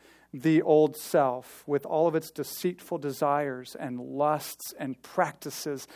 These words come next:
those things that we feel like is gonna give us a fix or let off some steam and blast somebody, right? It pushes that stuff out and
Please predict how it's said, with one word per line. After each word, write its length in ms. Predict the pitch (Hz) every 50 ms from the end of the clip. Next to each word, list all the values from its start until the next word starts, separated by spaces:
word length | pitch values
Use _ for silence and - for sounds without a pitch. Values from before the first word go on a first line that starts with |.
| - - -
those 240 | - 170 170 165 170
things 360 | - - 202 190 185 180 156
that 140 | 165 156 160
we 120 | 156 151
feel 180 | 151 - 185 180
like 140 | 170 156 -
is 100 | 143 -
gonna 180 | 185 175 156
give 300 | 135 - - 190 190 170
us 220 | 180 165 - - - - - - - -
a 100 | 170 160
fix 580 | 160 - - 220 214 190 - - - - - -
or 440 | - 180 165 170 165 165 156 147 - - - - - -
let 220 | 156 190 202 196
off 160 | 185 185 175
some 180 | - - 175 165
steam 520 | - - - - 226 226 214 202 190 175
and 320 | 160 151 147 123 - - -
blast 500 | 156 139 165 196 196 202 196 180 - -
somebody, 580 | - 185 170 165 160 160 160 160 156 147 147 - - - - - _ _ _ -
right? 280 | 151 165 185 180 - - - -
It 380 | - 196 190 196 - - - _
pushes 480 | - - 247 294 - - - 240 190 196
that 180 | 208 202 202
stuff 300 | - - 208 185 160 -
out 440 | 165 151 143 131 127 - - - - _ _ _ _ _ _ _ _ _ _ _ _ _ _ _ _ _ _ _ _ _ _ _ _ _ _ _ _ _ _ _ _
and 460 | - 135 135 135 131 131 123 120 -